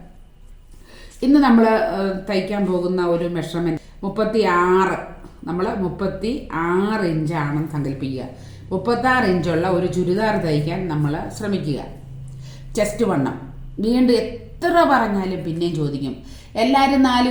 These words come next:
കൂട്ടും, പിന്നെ ഇവിടെ എന്നാ ഒന്ന് കൂട്ടുന്നേ?" എന്നൊക്കെ ചോദിക്കും. ഉഹ്, എന്തിനും ശ്രദ്ധിക്കത്തില്ല. ഞാൻ ചെസ്റ്റ് അളവെന്ന് പറയുന്നത് ബസ്റ്റ് അളവാണെന്നും അത് എടുക്കുന്നത് എങ്ങനെയാണെന്നും വരെ വീഡി-, വീഡിയോ കാണിച്ചു കൊടുത്തു.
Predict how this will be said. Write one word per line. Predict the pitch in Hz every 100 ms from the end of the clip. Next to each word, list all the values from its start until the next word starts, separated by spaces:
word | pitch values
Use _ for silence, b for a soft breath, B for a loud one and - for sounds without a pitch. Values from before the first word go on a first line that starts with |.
| 254
കൂട്ടും, | 233 240 233 226 220 220 208
പിന്നെ | 226 220
ഇവിടെ | 220 226
എന്നാ | 220 208 185
ഒന്ന് | 196 180
കൂട്ടുന്നേ?" | 160 151 156 147 147
എന്നൊക്കെ | 139 143 139
ചോദിക്കും. | 135 127 - - -
ഉഹ്, | 170 - - 165 - B B B - 202
എന്തിനും | 269 339 370 392 370 302
ശ്രദ്ധിക്കത്തില്ല. | 226 196 190 175 165 190
ഞാൻ | 220 254 226
ചെസ്റ്റ് | 208 -
അളവെന്ന് | 254 247 254 254
പറയുന്നത് | 233 208 196 208 208
ബസ്റ്റ് | 185 - 214
അളവാണെന്നും | 214 202 170 170 185 190
അത് | 170 170
എടുക്കുന്നത് | 190 240 226 185
എങ്ങനെയാണെന്നും | 214 202 185 175
വരെ | 170 170 170
വീഡി-, | 160 170 175
വീഡിയോ | 190 220
കാണിച്ചു | 175 170 156 151
കൊടുത്തു. | 135